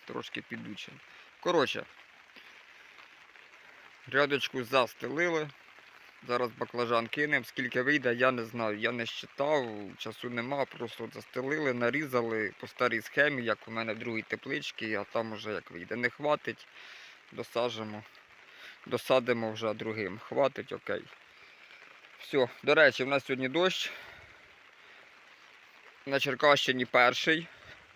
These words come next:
Ми цьому дуже раді, але... але він такий слабенький.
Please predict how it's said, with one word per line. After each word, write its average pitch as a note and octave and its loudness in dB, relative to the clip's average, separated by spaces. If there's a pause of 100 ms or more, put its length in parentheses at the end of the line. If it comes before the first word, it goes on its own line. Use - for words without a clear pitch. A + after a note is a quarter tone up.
(880)
Ми B2+ -4
цьому B2+ 0
дуже B2 2
раді, D3 4
але... C3 4 (4000)
але A#2 4
він A#2+ 0
такий A2+ -4
слабенький. - -6